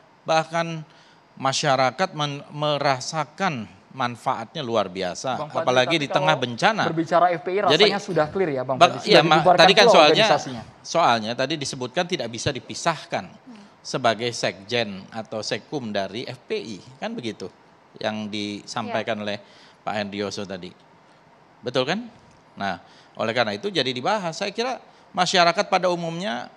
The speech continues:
Speaker 1: saya termasuk yang berpendapat F P I tidak ada masalah. Ya, oknum-oknum bisa saja di semua organisasi ada oknum-oknum. Tetapi sebagai organisasi berhak dalam konstitusi kita untuk hidup sebetulnya.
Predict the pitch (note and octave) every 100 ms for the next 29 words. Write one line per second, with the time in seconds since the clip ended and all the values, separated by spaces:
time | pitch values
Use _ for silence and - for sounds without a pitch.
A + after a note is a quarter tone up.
0 | - _ _ - B2+ F#3+ - D#3+ C3+ E3
1 | G#3+ D3+ C#3+ C#3 D3+ A#2 F#2+ A2 G#3+ G#3+
2 | G#3 A#3 G#3+ D#3+ C3+ A2+ G2 E2+ A#2+ -
3 | _ _ _ _ - A2 D3 F3+ - -
4 | C#3+ E3 E3+ D#3+ D3+ G#3 A3 - A#2 -
5 | F#2 G#2 A2+ E3+ C#3+ D3+ C#3+ C3 B2+ A#2+
6 | B2 G#2 E3 C#3 A#2+ A#2 A#2+ A#2 - D#3
7 | C3 A2+ - - - - - F3 F3 F3
8 | G#3 F#3 D#3+ E3 D#3 C#3 C3+ C#3 - B3
9 | A#3+ C3+ C3+ A#2 A#3 - - A3+ - -
10 | - _ _ A2+ B2+ B2 D3 C3 - C3+
11 | B2+ A#2+ B2 A2 G#2 F3 E3+ E3 - B3+
12 | C3 A2 - G#2+ G#2+ G#2 F2+